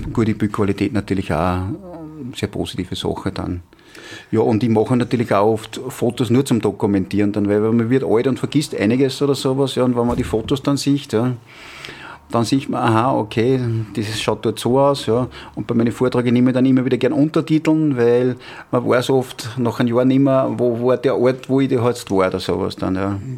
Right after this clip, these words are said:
Also das ist kreativ und, aber auch dokumentieren, also so ein Knipser mehr oder weniger Zeit.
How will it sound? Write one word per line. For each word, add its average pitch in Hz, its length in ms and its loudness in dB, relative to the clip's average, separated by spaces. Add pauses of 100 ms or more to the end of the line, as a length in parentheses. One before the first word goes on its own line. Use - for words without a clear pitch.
(600)
Also 107 200 0
das 127 200 -2
ist - 360 -4 (160)
kreativ 131 560 2
und, 123 480 0 (240)
aber 110 220 2
auch 107 80 -2
dokumentieren, 101 640 0
also 98 220 -2
so 95 120 -6
ein 98 440 -6
Knipser 101 360 -4
mehr 98 120 0
oder 95 100 -2
weniger 92 380 -4 (180)
Zeit. - 340 -8